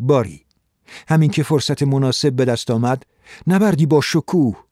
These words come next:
با سرانجامی غم‌انگیز بین رقیبان در گرفت. گرگ پیر و گرگ بزرگ خاکستری متفق شدند و بر حریف جوان خود تاختند و از دو سو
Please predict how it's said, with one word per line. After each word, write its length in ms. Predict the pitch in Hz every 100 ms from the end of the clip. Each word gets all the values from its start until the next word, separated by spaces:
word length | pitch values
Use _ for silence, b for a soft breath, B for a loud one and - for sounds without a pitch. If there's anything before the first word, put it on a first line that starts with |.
| _
با 100 | 135
سرانجامی 680 | 131 160 151 131 147 135 123
غم‌انگیز 680 | 131 135 143 139 180 170 - B B 143
بین 300 | 208 208 190
رقیبان 560 | 135 117 120 110 120
در 180 | 113 107
گرفت. 460 | 80 76 - - _ _ _ _ _ _ _ _ _ _ -
گرگ 300 | 127 151 135
پیر 320 | 143 - 170 151
و 240 | 147 127 _ _ 127
گرگ 280 | 170 180 151
بزرگ 420 | 135 135 156 131
خاکستری 600 | 127 135 - 127 143 143
متفق 520 | 139 127 - - 196
شدند 400 | - 160 147 147
و 80 | 160 - B B
بر 140 | - 113
حریف 400 | - 131 139 139
جوان 500 | 113 127 127 202 185
خود 200 | 160 -
تاختند 540 | 151 139 - 156 170 - B B -
و 60 |
از 300 | 117 117 117
دو 160 | 143 220
سو 360 | - 165 165